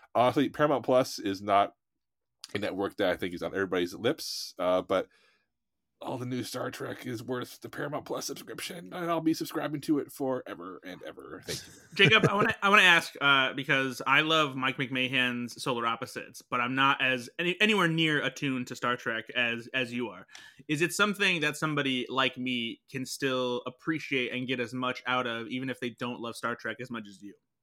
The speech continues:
Speaker 1: My guess is yes, and I'll tell you why, which is my, my wife has been watching a little bit of Star Trek with me over the past two years. We're doing the, the, a podcast, Project H T, which we've mentioned before. And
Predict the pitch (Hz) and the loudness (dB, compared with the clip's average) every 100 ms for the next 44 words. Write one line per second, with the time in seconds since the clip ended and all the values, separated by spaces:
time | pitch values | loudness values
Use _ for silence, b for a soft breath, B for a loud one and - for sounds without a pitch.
0 | _ _ _ - 120 123 143 - 117 123 | _ _ _ -4 0 4 2 2 0 2
1 | 175 - 113 117 107 104 107 180 _ b | 2 0 0 4 4 4 2 0 _ b
2 | b b 113 127 117 113 120 113 120 127 | b b -2 0 2 2 2 4 6 4
3 | 131 - 107 113 110 110 101 95 110 110 | 2 -2 -4 0 2 2 2 0 0 0
4 | 101 87 82 82 85 90 98 92 - - | 0 -2 -4 -6 -4 -4 0 0 0 -18
5 | _ - 98 92 90 90 87 87 - 85 | _ -6 -2 0 0 -2 -4 -8 -4 -2
6 | 78 - 76 - - - 85 90 92 - | -2 -4 -16 -20 -10 -8 -6 2 2 2
7 | 82 - - 85 85 90 87 - 80 85 | 0 -2 -6 -4 -2 -4 -4 -4 -6 -6
8 | 87 80 82 80 82 76 76 - b _ | -8 -6 -8 -10 -10 -8 -10 -12 b _
9 | _ - 90 87 | _ -10 -6 -6